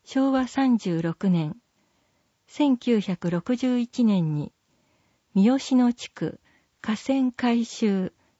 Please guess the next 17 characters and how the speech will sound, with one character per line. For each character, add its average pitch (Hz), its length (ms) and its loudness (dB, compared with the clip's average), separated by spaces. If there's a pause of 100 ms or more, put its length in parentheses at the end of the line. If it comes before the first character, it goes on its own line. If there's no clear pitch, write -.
(100)
規 - 100 -18
制 262 360 0
同 240 220 6
盟 247 260 6
会 170 300 0
に 160 220 0
よ 156 140 0
り 147 240 -4 (340)
建 185 280 4
立。 165 360 -4 (3000)
五、 214 280 -2 (920)
大 311 220 2
川 190 320 -2
平 226 280 0
三 220 300 -2
郎 208 300 0
王、 156 360 -4